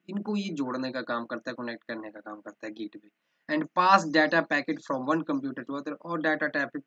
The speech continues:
packets जो भी होते हैं, मतलब data जिससे रिलेटेड हम सर्च करते हैं इंटरनेट के ऊपर या डाउनलोड करते हैं, उन पैकेट्स को हमारे कंप्यूटर तक क्या करता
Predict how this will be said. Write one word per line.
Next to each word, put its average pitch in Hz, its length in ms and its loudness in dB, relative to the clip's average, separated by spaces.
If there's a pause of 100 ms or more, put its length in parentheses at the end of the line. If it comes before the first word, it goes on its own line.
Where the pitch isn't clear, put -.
(120)
packets 135 420 -4
जो 147 120 0
भी 135 120 -2
होते 123 280 -6
हैं, 117 160 -6 (160)
मतलब 123 200 -8
data 120 340 -2 (1080)
जिससे 147 240 0
रिलेटेड 135 420 -2
हम 127 100 -4
सर्च 120 280 -6
करते 123 260 -8
हैं 123 60 -2
इंटरनेट 110 280 -8
के - 120 -16
ऊपर 143 460 -4
या 120 100 -6
डाउनलोड 117 420 -6
करते 113 260 -10
हैं, 127 80 -6
उन 131 80 -8
पैकेट्स 123 460 -4
को 208 420 -2 (200)
हमारे 117 260 -6
कंप्यूटर 110 440 -8
तक 110 240 -10
क्या 139 120 -8
करता 123 280 -8